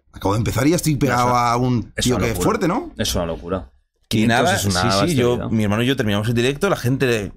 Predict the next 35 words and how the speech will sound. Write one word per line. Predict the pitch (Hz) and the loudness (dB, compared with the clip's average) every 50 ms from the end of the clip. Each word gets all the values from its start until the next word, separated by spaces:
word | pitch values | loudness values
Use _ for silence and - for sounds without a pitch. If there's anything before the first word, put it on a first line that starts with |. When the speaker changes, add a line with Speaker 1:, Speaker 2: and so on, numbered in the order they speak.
| - _ _ | -18 _ _
Speaker 3:
comentando, | - 113 104 98 92 104 131 147 151 131 | -2 0 0 0 0 0 0 0 0 -2
"Qué | - 120 | -2 -2
guay" | 101 101 123 135 151 147 | 0 0 0 0 0 -2
y | 143 | 0
tal, | - 139 165 202 190 - - _ _ _ _ _ _ _ | 0 0 0 0 -2 -6 -12 _ _ _ _ _ _ _
y | - 98 | -2 0
mi | 101 | 0
hermano | 98 101 104 101 | 0 0 0 0
y | |
yo | 98 92 | 0 0
diciendo, | - - 92 87 80 | 0 -2 -2 -2 -2
"¿Qué | - | -6
cojones | - - - - 90 87 - 107 | -10 -10 -4 -4 -2 -2 0 0
acaba | 92 85 101 107 | 0 2 2 2
de | 110 | 0
pasar? | 85 104 - - 123 127 | 0 -2 -2 -2 -2 -2
Quinientas | - 104 95 92 98 120 - | -2 -2 -2 0 -2 -2 -2
personas | - 98 - - 95 107 - - | -4 -6 -4 -4 -4 -2 -2 -2
en | 107 90 | -2 0
directo". | 85 80 101 147 - - - 98 - - _ _ _ _ | 0 0 -2 -2 -2 -4 -4 -6 -6 -8 _ _ _ _
Para | - 107 | -4 -2
nosotros | 95 - 101 101 104 - | -2 0 -2 -2 -2 -2
fue | - 107 113 | -2 -4 -2
como | 143 143 120 95 85 | 0 0 0 0 0
una | 87 95 110 | 0 0 0
locura. | 113 104 - - 135 - 123 92 - - - | 0 -2 -2 0 0 0 0 -2 -4 -4 -2
Speaker 2:
Ujú. | - 104 101 110 139 190 - - _ - - | -2 0 0 -2 -2 -4 -8 -14 _ -14 -8
Speaker 3:
Y | - 107 95 | -4 -2 0
claro, | - 135 160 175 139 | 2 4 4 4 4
al | 110 | 2
día | 107 117 | 2 0
siguiente, | 110 - 127 123 143 156 160 151 156 196 233 262 156 | 0 0 0 0 0 0 -2 -2 0 0 0 0 0
lo | 113 107 | 0 0
mismo, | 107 143 190 151 104 92 | 0 0 0 0 0 -2
estábamos | 90 - 95 98 98 101 101 101 101 - - - - | -2 0 0 0 0 0 -2 -2 -4 -4 -8 -10 -12